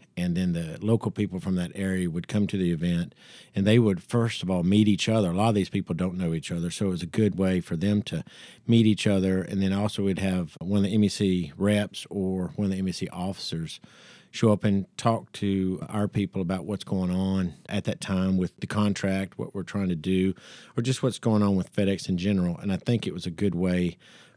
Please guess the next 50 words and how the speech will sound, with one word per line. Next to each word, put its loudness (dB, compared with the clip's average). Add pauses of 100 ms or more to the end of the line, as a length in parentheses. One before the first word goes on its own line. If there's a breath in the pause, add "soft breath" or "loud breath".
for -2
our 0
people -4
to -4 (120)
socialize 4
with -4
each -2
other. 0 (160)
We 4
did 4 (100)
probably 0
over 0
forty 2
events. 0
We've 0
not 0
done 0
a -8
lot -4 (100)
lately. -2 (240)
I -4
think -4
we're -2
gonna -2
start -2
up -2
more. 2 (160 soft breath)
Usually -2
Anchorage 0
has 0
an 0
event. 0
The -4 (120)
F 4
D 4
A 4
seem 0
to -2
have 0
events. -2 (240)
I've 4
not 0
been 0
as -2
involved -4
with -6
those -4
at -6
all, -2
really. -4